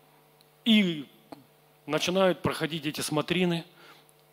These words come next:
невесты приходят, и Библия говорит, Гигай подходит к, э, Есфирь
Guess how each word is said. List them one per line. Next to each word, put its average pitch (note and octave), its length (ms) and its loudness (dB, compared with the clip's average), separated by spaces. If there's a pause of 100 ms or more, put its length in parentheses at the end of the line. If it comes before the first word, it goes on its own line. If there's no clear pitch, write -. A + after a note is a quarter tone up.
(440)
невесты E3 460 4
приходят, D#3+ 640 0
и F#3 100 0
Библия F#3+ 380 0
говорит, E3 400 2 (400)
Гигай F3 500 2
подходит D#3 800 -2 (140)
к, - 120 -6
э, C#3 360 4
Есфирь F3 540 -4